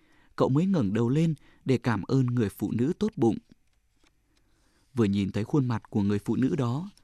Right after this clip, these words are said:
Pinocchio ngạc nhiên tròn xoe hai mắt. Cái dĩa trong tay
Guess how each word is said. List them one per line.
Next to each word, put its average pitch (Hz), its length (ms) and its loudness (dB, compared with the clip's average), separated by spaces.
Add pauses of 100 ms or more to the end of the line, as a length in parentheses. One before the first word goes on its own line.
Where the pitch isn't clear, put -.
(460)
Pinocchio 110 800 2 (320)
ngạc 123 320 0
nhiên 160 300 2 (360)
tròn 104 320 -2
xoe 120 300 -2
hai 110 220 -2
mắt. 127 240 -2 (1120)
Cái 120 120 0
dĩa 123 340 -2
trong 107 220 -2
tay 104 280 -2